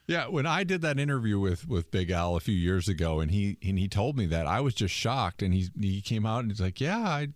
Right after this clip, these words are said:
really had a kinda love-hate relationship with that car. It really wasn't good anywhere else, but, you know, you know, we were, we were all right in the three <laughs> biggest races of the year." <laughs> I was like, I was like, "Yeah, you, you won, you won Ontario, you won Indianapolis, you won Pocono. That's,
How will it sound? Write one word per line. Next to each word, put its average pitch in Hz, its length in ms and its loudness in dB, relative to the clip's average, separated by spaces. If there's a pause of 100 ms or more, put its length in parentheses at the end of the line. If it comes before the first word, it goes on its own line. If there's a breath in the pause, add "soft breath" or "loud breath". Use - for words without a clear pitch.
(260)
really 160 240 0
had 160 140 0
a 135 100 0 (720 loud breath)
kinda 143 220 0
love-hate 170 380 4
relationship 175 600 0
with 170 120 0
that 170 180 0
car. 170 220 2
It 156 40 2
really 160 220 4
wasn't 156 320 4
good 147 180 2
anywhere 151 380 2
else, 185 320 0
but, 104 280 -2
you 104 120 2
know, 104 240 0 (120)
you 170 140 -2
know, 170 120 0
we 285 120 2
were, 214 220 2
we 214 180 0
were 269 140 4
all 180 100 4
right 156 220 4
in 143 100 4
the 127 80 4
three 156 340 2
<laughs> - 0 -
biggest 147 460 2
races 160 340 2
of 147 120 2
the 131 100 0
year." 156 480 2
<laughs> - 40 -10
I - 40 -2
was - 240 -2
like, - 220 -6 (480 loud breath)
I 139 40 0
was 135 80 -2
like, 127 200 -2
"Yeah, 285 160 -4
you, 87 360 0
you 92 120 0
won, 135 480 0
you 92 100 0
won 104 220 -2
Ontario, 123 560 0
you 143 180 2
won 120 320 0
Indianapolis, 120 720 -2
you 92 60 -4
won 104 220 -2
Pocono. 147 480 -2
That's, - 200 -4